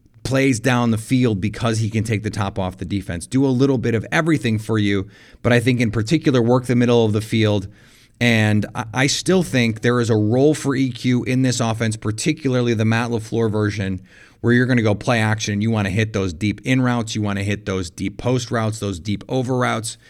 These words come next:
Equanimeous Saint Brown can do a lot of that for you, but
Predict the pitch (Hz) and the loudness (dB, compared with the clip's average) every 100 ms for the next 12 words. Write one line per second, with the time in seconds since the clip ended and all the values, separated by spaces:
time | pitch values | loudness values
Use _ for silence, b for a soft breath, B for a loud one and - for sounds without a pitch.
0 | B B B B B _ 131 135 131 120 | B B B B B _ -4 2 4 4
1 | 113 107 117 107 107 101 98 98 87 92 | 4 2 0 0 0 -2 -2 -4 -4 -2
2 | 113 85 98 120 180 110 98 87 101 92 | -2 -2 -2 0 0 2 0 -2 -4 -2
3 | 90 90 90 B B B - 104 120 117 | 0 -2 -6 B B B -12 -2 -2 -2
4 | - | -8